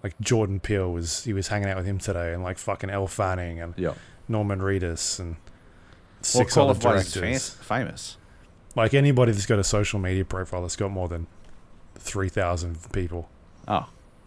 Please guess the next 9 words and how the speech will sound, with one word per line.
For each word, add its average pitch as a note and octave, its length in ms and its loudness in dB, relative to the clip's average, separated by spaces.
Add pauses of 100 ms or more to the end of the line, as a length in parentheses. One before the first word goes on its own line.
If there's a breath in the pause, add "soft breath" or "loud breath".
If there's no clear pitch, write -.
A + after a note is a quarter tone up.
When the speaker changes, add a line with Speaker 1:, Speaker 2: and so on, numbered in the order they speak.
(360)
Speaker 2:
<laughs> - 1120 -20
I'm A#3 140 0
famous. C#2+ 540 -6 (1080)
Speaker 1:
Yeah, C#3 160 4
but A2+ 180 4
you B2+ 140 6
in C3 80 4
the A2 80 2
game. F2+ 300 0